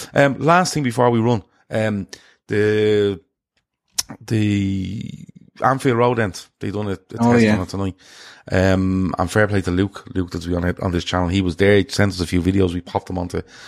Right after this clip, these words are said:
Speaker 1: social media. Klopp being interviewed and the stand itself and stuff. But, uh, Trev, like, I don't think you can downplay this either. This is another big, massive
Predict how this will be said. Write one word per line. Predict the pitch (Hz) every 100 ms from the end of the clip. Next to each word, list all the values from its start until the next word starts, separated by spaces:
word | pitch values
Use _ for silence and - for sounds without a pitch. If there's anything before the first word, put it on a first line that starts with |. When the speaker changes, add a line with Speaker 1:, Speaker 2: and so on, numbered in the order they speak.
| - -
Speaker 1:
social | 92 90 85
media. | 90 95 92
Klopp | - 95 -
being | 90
interviewed | 95 92 90 92
and | 90
the | -
stand | - 90 90
itself | - 95 92
and | 95
stuff. | - 92 -
But, | 92 - - - - - -
uh, | - - -
Trev, | - 160 143 - _ _ _ _ _ -
like, | 139 - - _ _ _ _ _ _ _ _ -
I | 127
don't | 160 180
think | 151
you | 123
can | 117
downplay | 127 123 - 113 123
this | 107 95
either. | 117 131 - _ _ _ _ _ _
This | 120 127
is | 127
another | 120 123 107 - _ 104
big, | - 127 113
massive | 104 110 117 101 92 -